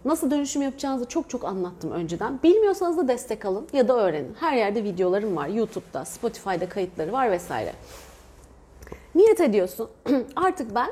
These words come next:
sağlıklı olmaya niyet ediyorum. Bu işte diyabet tanımlanan durumun üzerimden gitmesine niyet ediyorum.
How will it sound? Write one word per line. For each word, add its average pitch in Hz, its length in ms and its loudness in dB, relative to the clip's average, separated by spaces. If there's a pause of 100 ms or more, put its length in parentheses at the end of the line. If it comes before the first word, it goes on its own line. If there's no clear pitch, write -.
sağlıklı 269 640 -2
olmaya 196 460 -2
niyet 165 280 -4
ediyorum. 147 360 -6 (540)
Bu 302 180 4
işte 262 400 -2
diyabet 277 400 4
tanımlanan 247 680 -2
durumun 240 400 -2 (120)
üzerimden 233 520 -2
gitmesine 180 560 -4
niyet 269 240 -2
ediyorum. 262 320 -4